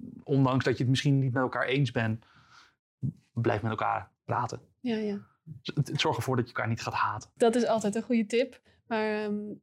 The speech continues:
Speaker 2: ja, dus, dus eigenlijk
Speaker 1: Pas DevOps toe in je leven.
Speaker 2: wat je zegt, een soort van, misschien ben je een van die twee. Dus ben je een, een beheerder die niet houdt van veel verandering of een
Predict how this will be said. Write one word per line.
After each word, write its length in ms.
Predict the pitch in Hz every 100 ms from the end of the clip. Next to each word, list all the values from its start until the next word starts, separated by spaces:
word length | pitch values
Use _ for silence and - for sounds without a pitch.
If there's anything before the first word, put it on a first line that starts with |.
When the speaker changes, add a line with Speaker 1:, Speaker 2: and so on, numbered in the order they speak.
| _
Speaker 2:
ja, 360 | 226 202 175 _ _ _
dus, 200 | - 202 - -
dus 180 | 220 214
eigenlijk 640 | - 220 226 214 202 -
Speaker 1:
Pas 160 | 190 -
DevOps 300 | 143 156 -
toe 140 | 139
in 60 | 120
je 80 | 107
leven. 340 | 135 185 160 _ _
Speaker 2:
wat 240 | 226 214
je 60 | 208
zegt, 300 | - 208 -
een 60 | -
soort 180 | 214
van, 140 | - 202
misschien 320 | 226 - 226
ben 180 | 208 240
je 200 | 247 - -
een 200 | 254 254
van 120 | 233
die 100 | 220
twee. 360 | 208 214 247 254
Dus 280 | 220 208
ben 240 | - 202 214
je 100 | 202
een, 460 | 202 202 196 190 -
een 120 | 208
beheerder 480 | 202 202 202 196 185
die 120 | 196
niet 500 | 196 196 - - - _ _ -
houdt 340 | - 190 196
van 140 | 202 196
veel 200 | 202 190
verandering 540 | 196 185 196 196 190
of 180 | 214 214
een 260 | 202 190